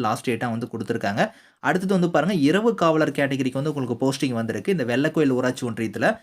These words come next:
இதுக்கு வந்து பாருங்க உங்களுக்கு சேலரி வந்து பதினஞ்சாயிரத்தி எழுநூறுல இருந்து ஐம்பதாயிரம் வரைக்கும் இருக்கும். இதுக்குமே வயது வரம்பு வந்து உங்களுக்கு சேம் ஏஜ் லிமிட் தான் வந்து இதுக்கும் வந்து கொடுத்துருக்காங்க.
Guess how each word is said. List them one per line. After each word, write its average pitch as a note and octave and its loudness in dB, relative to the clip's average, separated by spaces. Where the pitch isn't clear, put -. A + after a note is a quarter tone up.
இதுக்கு F#3+ 2
வந்து F#3 4
பாருங்க E3+ 2
உங்களுக்கு D3 0
சேலரி D3+ 2
வந்து F#3 -2
பதினஞ்சாயிரத்தி C#3+ 2
எழுநூறுல B2+ 0
இருந்து E3 2
ஐம்பதாயிரம் C3 0
வரைக்கும் A#2+ -2
இருக்கும். D#3 0
இதுக்குமே F3 2
வயது D#3 4
வரம்பு C#3 2
வந்து G3 0
உங்களுக்கு C#3 0
சேம் E3 4
ஏஜ் C#3 2
லிமிட் C3 0
தான் C#3+ 0
வந்து C#3 2
இதுக்கும் B2+ 2
வந்து A#2+ -2
கொடுத்துருக்காங்க. A#2 0